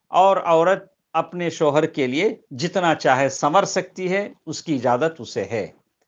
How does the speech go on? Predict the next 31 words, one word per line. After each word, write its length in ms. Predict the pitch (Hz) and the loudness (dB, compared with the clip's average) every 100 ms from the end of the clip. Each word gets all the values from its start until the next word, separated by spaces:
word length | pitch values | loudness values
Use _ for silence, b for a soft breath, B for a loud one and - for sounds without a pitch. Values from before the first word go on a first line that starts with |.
| _ - | _ -8
अल्लाह 240 | 135 143 | 0 0
तबारक, 420 | 127 127 135 147 - | 0 2 2 2 -2
अल्लाह 220 | 143 147 135 | 0 2 2
के 160 | 147 | -2
नबी, 240 | 127 135 147 | -4 -4 -6
अल्लाह, 380 | 139 151 143 | 0 2 2
शरीयत 400 | 120 151 156 165 147 | 0 -2 -2 -2 -4
ने 60 | |
उसे 220 | 131 123 143 | -8 -4 -2
इजाजत 360 | 120 127 131 | 2 2 0
दी 180 | 95 - | -4 -16
है। 260 | - 65 _ _ _ _ _ _ _ _ _ _ _ _ _ _ _ | -18 -20 _ _ _ _ _ _ _ _ _ _ _ _ _ _ _
और 160 | 160 190 | 4 4
इसी 180 | 214 254 | 4 -2
तरह 360 | 202 151 - _ _ _ _ - | 2 2 0 _ _ _ _ -4
एक 220 | 190 190 | -2 0
और 260 | - 220 254 | 6 6 6
चीज 240 | 254 220 | 2 -4
जिसके 260 | 175 - 196 | -4 -2 2
बारे 280 | 165 170 196 | 4 4 4
में 120 | 180 | 2
हम 140 | 156 | 2
आपके 280 | 156 151 165 | 4 2 -2
सामने 380 | 143 151 147 143 | 0 2 2 0
कहेंगे 560 | 143 160 214 160 165 - _ _ _ _ _ - | 0 0 0 0 -2 -6 _ _ _ _ _ -2
कि 100 | 185 | 0
जन्नत 460 | - 196 220 277 277 | 2 2 2 0 0
में 180 | 233 196 | 0 0
जितने 400 | 233 262 285 285 | 0 2 4 4
दरख्त 420 | 185 208 - - | 4 2 2 -8
हैं, 320 | 143 98 87 | -8 -8 -12